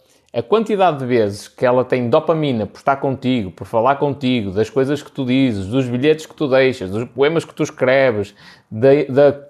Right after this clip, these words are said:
força, da coragem que tu lhe dás, tipo, ela chega a uma altura que ela não vê os teus defeitos. Se calhar até desde o início. Tipo, ela não vê os teus defeitos.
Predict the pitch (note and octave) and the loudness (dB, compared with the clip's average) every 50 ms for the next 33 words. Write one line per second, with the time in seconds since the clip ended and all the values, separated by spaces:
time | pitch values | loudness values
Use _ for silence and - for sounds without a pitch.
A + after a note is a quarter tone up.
0 | _ _ _ - E3+ F3 D#3 - - D3+ C#3 D3 C#3+ C#3+ D3+ D#3 D#3+ D3 D3 D3+ | _ _ _ 2 2 2 2 0 0 0 2 2 2 0 0 0 0 0 -2 -4
1 | D3 D3 - C#3+ C#3 B2+ G#2+ A#2+ A#2 A#2 A#2 B2+ C#3+ D3 - _ _ _ _ _ | -6 -4 -4 -4 -4 -2 0 2 2 2 2 0 -2 -6 -14 _ _ _ _ _
2 | _ - B2 A2+ C3+ - - C3 D3+ D#3+ D#3+ - F3+ F3 F3 E3+ E3 E3 - F3 | _ -8 -8 -8 -6 -4 0 0 0 0 0 -2 -4 -2 -2 -2 -2 -2 -2 -4
3 | F3+ D#3 F3 F3 F3 F3 F3+ G3+ G#3+ F#3 D#3+ F#3 G3 F#3 G3 G3 F#3+ F#3 - - | -4 -2 0 0 0 0 0 0 0 0 2 2 0 0 0 -4 -6 -6 -6 -4
4 | - D3 C3+ B2+ - - _ _ _ _ _ _ - - D3 D3+ E3+ F#3 G#3+ G#3 | -4 -4 -4 -4 -8 -18 _ _ _ _ _ _ -10 -4 -2 0 0 2 0 0
5 | G#3 G3+ F#3+ G3 F#3+ E3+ F3+ E3+ D#3+ D#3 A#2+ - - _ - A2+ - A#2 C3 D3 | 0 -2 0 0 -2 -2 -2 -4 -4 -4 -6 -8 -10 _ -8 -2 0 0 2 2
6 | F3 G#3+ A3+ F#3 F3+ G#3 G3+ G3+ - F#3+ F#3 - - F3+ D3+ - - - _ | 2 2 2 4 4 2 2 2 -2 -8 -6 -4 -2 -2 -2 -4 -6 -14 _